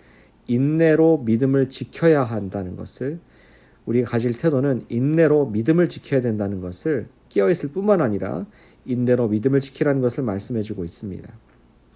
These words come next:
구 절부터 십 절 보니까 복음을 전하는 사람들을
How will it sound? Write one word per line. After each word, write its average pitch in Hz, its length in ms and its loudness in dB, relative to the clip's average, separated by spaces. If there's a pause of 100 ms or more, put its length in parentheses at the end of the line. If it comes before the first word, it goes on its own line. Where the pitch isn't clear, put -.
(1500)
구 135 120 -6
절부터 135 280 4
십 - 200 -4
절 151 160 4
보니까 120 580 -2 (480)
복음을 151 480 4
전하는 123 400 2
사람들을 127 720 0